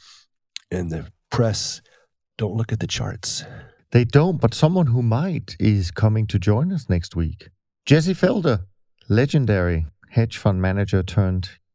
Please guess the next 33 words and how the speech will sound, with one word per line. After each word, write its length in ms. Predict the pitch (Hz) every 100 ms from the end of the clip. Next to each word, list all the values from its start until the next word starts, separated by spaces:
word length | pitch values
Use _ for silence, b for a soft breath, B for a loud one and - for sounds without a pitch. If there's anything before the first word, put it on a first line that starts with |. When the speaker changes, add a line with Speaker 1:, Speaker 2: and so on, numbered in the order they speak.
| _
Speaker 2:
investor 560 | - 87 113 113 - 113
and 180 | 95 87
blogger 500 | 98 101 107 113 107
and 140 | 90
so 140 | -
on 80 | 95
and 120 | 92
so 200 | 87 117
forth. 480 | 156 - 90 87 - -
Um, 440 | 95 90 87 87 -
so 160 | - 123
that 140 | 143
would 120 | 269
be 200 | 147 104 90
maybe 280 | 101 92 95
some 220 | - 92
interesting 560 | 90 - 107 95 90 90 b b _
conversations 760 | - 98 87 - 95 85 113 107
we 140 | 101
can 300 | 85 95 87 - _
tie, 460 | - 92 92 98 92 _ _ -
uh, 220 | 92 87
in 260 | - 98 104
with 160 | 101 92
what 180 | 85
we're 120 | 87 92
talking 340 | 107 95 101
about 220 | 92 87
today. 340 | - 101 107 117 B B B -
And 140 | 98
I 60 | 90
should 280 | - 170
say 540 | - 139 139 101 95